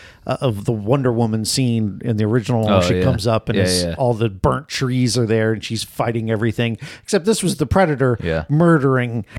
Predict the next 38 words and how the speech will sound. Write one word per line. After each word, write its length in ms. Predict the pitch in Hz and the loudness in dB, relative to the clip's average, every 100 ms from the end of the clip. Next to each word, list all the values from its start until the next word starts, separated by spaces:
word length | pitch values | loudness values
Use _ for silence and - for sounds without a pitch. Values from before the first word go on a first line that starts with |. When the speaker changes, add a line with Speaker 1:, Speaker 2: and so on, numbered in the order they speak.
| - - | -8 0
Speaker 1:
uh, 320 | 123 117 107 156 196 | 2 2 0 -4 0
without 460 | 151 127 127 117 175 190 208 185 - | 2 2 0 -2 -6 -16 -18 -20 -16
regard 680 | 220 170 117 151 139 123 101 | -4 0 2 4 4 2 0
for 180 | 139 131 | 2 2
anyone. 480 | 131 123 110 110 - - - - | 2 2 0 -2 -6 -14 -8 -2
But 160 | 196 | 0
no, 140 | 233 202 | 2 2
that 200 | 247 302 | 2 2
was, 320 | 220 - - - | 0 -2 -10 -2
no, 100 | 165 | 0
that 220 | 180 254 | 2 2
wasn't 300 | 320 247 196 | 2 0 0
when 260 | 147 135 123 _ - _ | 0 -2 -6 _ -20 _
the 100 | 139 | -6
first 320 | - 165 165 | -2 0 0
Native 280 | 143 117 101 | 0 0 -2
American 460 | 104 107 104 110 107 | -2 -2 -2 -2 -2
one. 220 | 104 101 | -2 -2
Speaker 2:
No, 220 | 139 160 156 | 2 4 4
no, 120 | 143 | 4
the 80 | 127 | 4
first 220 | 240 226 | 2 4
Native 220 | 180 160 | 4 6
Speaker 1:
'Cause 100 | 151 | 6
that 160 | 175 202 | 6 4
was 120 | 135 | 6
the 60 | 156 | 4
Speaker 2:
when, 60 | 135 | 4
Speaker 1:
French. 500 | 160 170 - - 123 | 2 0 -2 -8 -2
Speaker 2:
when, 240 | 135 120 113 | 0 0 -2
right, 280 | 131 113 98 | 2 2 2
that 80 | 131 | 0
was, 140 | 120 | 2
those 180 | 127 131 | 0 0
were 60 | 117 | -4
the 100 | 110 | -2
French 300 | 127 117 120 | 0 0 2
guys. 500 | 107 104 98 98 | 2 2 0 -2